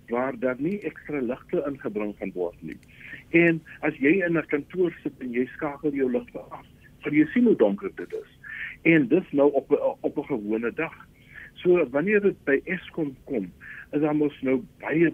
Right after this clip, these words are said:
baie mense wat geraak gaan word daardeur. En dis vir ons 'n groot probleem. Want, eh, as ons kyk na, na die dienste wat ge-, geaffekteer word deur Eskom, dan sal jy sien dat skole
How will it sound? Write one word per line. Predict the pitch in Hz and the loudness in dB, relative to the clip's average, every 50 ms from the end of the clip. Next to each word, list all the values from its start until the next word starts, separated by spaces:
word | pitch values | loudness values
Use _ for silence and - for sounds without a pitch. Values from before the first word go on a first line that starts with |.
| - | -2
baie | - 123 120 123 127 127 123 120 - - - - | -6 -4 -2 0 0 0 -2 -4 -10 -18 -12 -6
mense | 101 110 120 123 131 123 - 131 | -2 0 0 0 -2 -2 -4 -2
wat | 110 113 110 107 - - - - | 0 -2 -2 -2 -4 -12 -10 -8
geraak | - 117 107 104 113 127 - - | -4 -2 0 0 0 0 -2 -4
gaan | - - 110 98 92 | -8 -6 -6 -4 -2
word | 95 92 92 90 - - - - - _ | -2 -4 -4 -4 -10 -18 -20 -20 -16 _
daardeur. | - 101 98 98 87 92 95 92 92 - | -4 -2 -2 -2 -2 -2 -2 -2 -2 -2
En | 127 131 123 | -2 0 0
dis | 107 139 160 - - | 2 0 0 -2 -4
vir | - 190 | -6 -4
ons | 180 170 170 165 165 | -2 -2 -2 -2 -4
'n | - - - - - - - - | -6 -8 -8 -10 -20 -20 -10 -2
groot | 165 202 202 202 - | 4 4 4 4 2
probleem. | - 135 113 95 - 95 87 76 - - - - - - - - - - | -8 -10 -8 -6 -6 -6 -6 -6 -12 -16 -16 -14 -14 -12 -14 -14 -16 -8
Want, | 90 95 127 135 151 156 156 - - - - - - - - - - | -2 0 2 2 2 0 -4 -6 -12 -20 -20 -20 -20 -20 -18 -6 0
eh, | 131 135 139 135 - _ _ | 2 2 2 2 0 _ _
as | - - 180 - | -8 -4 2 4
ons | 226 208 202 - - | 4 4 2 0 -6
kyk | - 180 170 165 170 - 139 | -2 0 0 0 0 -2 -4
na, | 123 123 120 120 123 117 - - - - - - _ _ - - - - _ - - - - - - | -2 0 0 0 -2 -4 -6 -12 -20 -20 -20 -20 _ _ -20 -20 -20 -20 _ -20 -20 -20 -16 -6 -2
na | 135 135 | -2 0
die | 135 135 131 - | 0 0 -4 -2
dienste | - 127 143 156 156 - - - 117 95 85 - - - - - - - - - | 2 2 2 2 0 -4 -6 -6 -6 -6 -6 -6 -16 -20 -16 -16 -16 -16 -12 -6
wat | - 123 123 | -4 -4 -4
ge-, | - - 143 123 113 - - - | -4 -4 -6 -6 -6 -8 -18 -16
geaffekteer | - - - - 135 - 120 120 - - - 135 - - - 160 170 165 147 | -12 -10 -8 -8 -6 -4 -4 -6 -6 -4 -8 -8 -8 -4 2 4 6 6 6
word | - 117 120 113 - - - | 4 2 0 0 0 -4 -4
deur | - 117 135 151 143 - | 0 2 2 2 2 0
Eskom, | 139 135 - - - - 101 82 78 - - - - - - - | -6 -6 -6 -8 -12 -10 -10 -10 -10 -12 -18 -16 -16 -16 -10 -4
dan | - 135 165 165 - | -2 0 0 -2 -4
sal | 185 170 | -6 -6
jy | 165 160 151 - | -4 -4 -4 -2
sien | - 160 151 | -2 -4 -2
dat | 131 117 - | -2 -6 -8
skole | - - - - - - 139 123 120 117 139 180 | -10 -18 -16 -16 -12 -4 0 0 2 2 0 -2